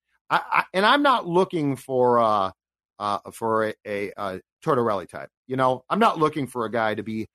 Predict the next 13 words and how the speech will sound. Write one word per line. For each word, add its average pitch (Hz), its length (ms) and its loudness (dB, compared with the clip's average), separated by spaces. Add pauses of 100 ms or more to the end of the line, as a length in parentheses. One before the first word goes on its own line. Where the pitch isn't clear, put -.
(140)
the 120 100 -4
heavy 117 340 -2
consistently, - 680 -18 (580)
but 139 120 0
I 147 120 4
am 175 360 2
looking 160 400 -2
for 135 400 -2
a 120 60 -4
guy 123 260 0
who 123 140 -8
doesn't 131 420 -6
re-, 117 320 -8